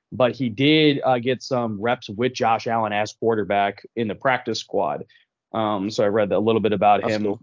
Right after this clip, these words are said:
Speaker 1: uh, with that, but he ended up, like, the, essentially one of the linemen was able to come back right before game day, but he was ramping up to get his first start.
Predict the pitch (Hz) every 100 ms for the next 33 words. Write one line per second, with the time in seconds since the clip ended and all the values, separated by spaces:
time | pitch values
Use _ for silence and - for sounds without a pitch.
0 | - - 110 90 76 73 _ _ 123 -
1 | 113 107 101 113 123 110 135 127 143 151
2 | 160 143 - 131 127 104 123 101 113 120
3 | 139 127 120 113 104 107 107 101 101 98
4 | 104 92 - 110 98 92 104 92 85 101
5 | 85 92 90 85 85 85 98 120 95 123
6 | 131 110 110 104 95 87 104 101 101 95
7 | 104 92 - - 90 85 -